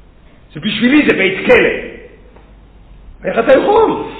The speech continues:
אסור לך לשאול חוות דעת שני של מקצוען, אם אנחנו מחליטים, אתה צריך לקחת.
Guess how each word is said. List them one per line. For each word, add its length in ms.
אסור 500
לך 240
לשאול 560
חוות 240
דעת 280
שני 220
של 200
מקצוען, 500
אם 120
אנחנו 380
מחליטים, 480
אתה 200
צריך 240
לקחת. 360